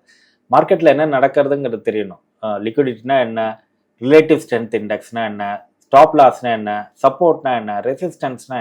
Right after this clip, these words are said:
என்ன, மார்க்கெட் ஏன் மேல போறது, ஓப்பன் இன்ட்ரெஸ்ட் எப்படி பில்ட் ஆகுது, ஓப்பன் இன்ட்ரெஸ்ட் ஏன் சேஞ்ச் ஆகுது, புட் கால் ரேஷியோனா என்ன, கால்னா என்ன, புட்னா என்ன, அ, புட்டை விக்கும்போது என்ன, அ, இம்ப்ளிகேஷன், புட் வாங்கும்போது என்ன இம்ப்ளிகேஷன்,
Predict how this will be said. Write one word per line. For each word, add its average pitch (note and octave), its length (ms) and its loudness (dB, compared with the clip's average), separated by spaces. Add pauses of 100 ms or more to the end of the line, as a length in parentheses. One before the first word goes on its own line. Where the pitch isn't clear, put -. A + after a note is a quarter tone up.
என்ன, G2+ 120 -12 (720)
மார்க்கெட் D#3+ 420 4
ஏன் D3 200 2
மேல C3 220 2
போறது, G#2+ 240 -2 (160)
ஓப்பன் E3+ 280 2
இன்ட்ரெஸ்ட் B2 340 -2
எப்படி B2 180 -4 (120)
பில்ட் A#2 260 -2
ஆகுது, G2 260 -2 (140)
ஓப்பன் E3 240 0
இன்ட்ரெஸ்ட் C3+ 400 -4
ஏன் C#3 160 -10
சேஞ்ச் A#2 300 -2
ஆகுது, G2 260 -8 (500)
புட் F#3+ 240 2
கால் F3+ 260 10
ரேஷியோனா A2+ 480 -2
என்ன, G2 280 -12 (480)
கால்னா E3+ 400 8 (100)
என்ன, C#3+ 140 -2 (100)
புட்னா C3+ 340 -4 (100)
என்ன, G2+ 180 -8 (840)
அ, B2 80 0 (360)
புட்டை F#3 320 4
விக்கும்போது F3 520 0
என்ன, D3 120 -2 (800)
அ, A#2 60 -2 (360)
இம்ப்ளிகேஷன், B2 580 -4 (160)
புட் E3+ 200 -6 (100)
வாங்கும்போது D3+ 480 2
என்ன A#2+ 180 -8
இம்ப்ளிகேஷன், G#2 480 -10